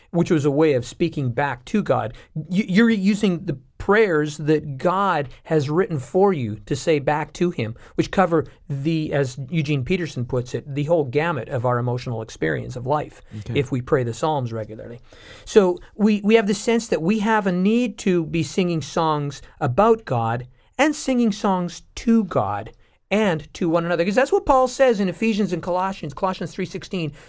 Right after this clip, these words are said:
Speaker 1: "Sing to one another," right? Not just to God, but sing to one another in psalms and hymns and spiritual songs, so as to make firm the word of Christ in us.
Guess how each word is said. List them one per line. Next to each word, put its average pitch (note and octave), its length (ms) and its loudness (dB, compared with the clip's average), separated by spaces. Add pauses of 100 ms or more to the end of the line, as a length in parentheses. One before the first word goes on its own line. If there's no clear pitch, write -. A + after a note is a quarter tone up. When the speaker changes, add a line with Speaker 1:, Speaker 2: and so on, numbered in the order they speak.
Speaker 1:
"Sing C4 280 0
to A3 100 0
one E3 280 0
another," B2+ 360 -2 (520)
right? D#3+ 200 0 (160)
Not C4 200 4
just - 160 -2
to A#3+ 40 -4
God, D3 360 0
but D#3+ 100 -6
sing A#3+ 240 0
to A#3 80 -4
one G3+ 160 0
another F#3 320 -2
in A#2+ 140 -4
psalms C#3+ 360 0
and C3+ 80 -4
hymns C#3 220 -4
and B2+ 80 -2
spiritual B2+ 340 -2
songs, B2 480 -4 (280)
so G3 340 2
as F3 240 2
to D3+ 320 0 (380)
make F3+ 560 0
firm F3 500 2
the D3+ 220 -2
word D#3 220 4
of - 120 -2
Christ D3+ 480 -2
in F3+ 220 0
us. - 400 -12